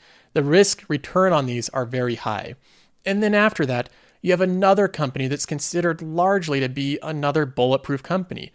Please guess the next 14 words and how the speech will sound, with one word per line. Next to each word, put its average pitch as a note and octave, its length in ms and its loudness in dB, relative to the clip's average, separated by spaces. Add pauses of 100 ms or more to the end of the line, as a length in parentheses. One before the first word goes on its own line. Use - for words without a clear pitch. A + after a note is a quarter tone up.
(360)
Waste C#3+ 420 -2
Management. D#3+ 540 -4 (460)
This D#3 200 0
is D#3+ 140 2
a D#3 280 6
basically E3 800 0
necessary D#3 680 0
utility D3+ 520 0
company B2+ 380 -4
that C3+ 180 -6
people E3+ 340 -2
cannot D#3+ 500 -4
survive B2+ 420 -4
without. - 440 -10